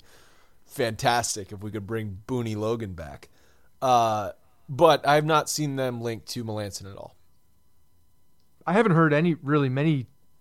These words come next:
Speaker 2: people being linked to Melancon. I mean, people are doing their homework on these guys. Look, everything's gonna, I, I think as soon as this C B A goes down and
Speaker 1: All the
Speaker 2: we know
Speaker 1: dominoes will fall.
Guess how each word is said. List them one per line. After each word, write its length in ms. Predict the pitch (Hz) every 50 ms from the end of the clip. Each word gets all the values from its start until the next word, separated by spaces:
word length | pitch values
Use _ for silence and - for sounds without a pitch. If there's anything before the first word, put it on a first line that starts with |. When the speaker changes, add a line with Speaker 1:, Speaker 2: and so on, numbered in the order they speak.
| _ _ -
Speaker 2:
people 320 | - - 147 - 143 135 120
being 400 | 127 135 131 127 120 117 113 -
linked 360 | 120 107 127 139 131 - - - -
to 80 | 143
Melancon. 540 | 127 120 120 123 123 131 123 - - 113 104 - _ -
I 60 | -
mean, 160 | 156 170 165
people 240 | - - 226 - 262
are 60 | 240
doing 240 | 180 180 208 202 180
their 100 | 170 151
homework 340 | 135 156 160 151 147 135 -
on 80 | 139 135
these 140 | 131 120 -
guys. 240 | 135 123 123 - - _ - - - - -
Look, 200 | 196 190 170 175
everything's 420 | 190 208 254 247 302 285 240 175
gonna, 260 | 196 190 180 151 - - - - - -
I, 100 | 185 196 165 190
I 120 | 196 202
think 180 | 196 269 247 262
as 100 | 233 -
soon 160 | - 190 190
as 80 | 196 175
this 140 | 190 170 -
C 160 | - 175 165
B 140 | 143 147 147
A 80 | 147 143
goes 220 | 147 151 151 139
down 340 | 165 160 160 160 165 160 160
and 80 | -
Speaker 1:
All 120 | 147 135 127
the 80 | 120
Speaker 2:
we 40 | 139 135
know 60 | 139
Speaker 1:
dominoes 420 | 139 143 143 143 139 131 107 -
will 80 | 107 98
fall. 340 | - - - 104 101 -